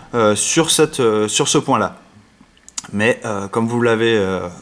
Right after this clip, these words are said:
comme vous l'avez probablement entendu, pour moi, ça reste un très, très bon téléphone. On est sur la gamme m-,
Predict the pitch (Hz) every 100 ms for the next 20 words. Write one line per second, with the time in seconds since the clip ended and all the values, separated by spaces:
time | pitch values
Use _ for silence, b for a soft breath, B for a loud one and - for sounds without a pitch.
0 | - - 113 117 110 107 131 131 123 117
1 | 117 110 104 95 110 120 B B B B
2 | 139 131 135 135 - 104 107 - - 98
3 | - - - 156 156 - 135 135 127 123
4 | 110 120 127 143 B B B 123 131 143
5 | 135 - 104 107 110 104 95 90 98 107
6 | 113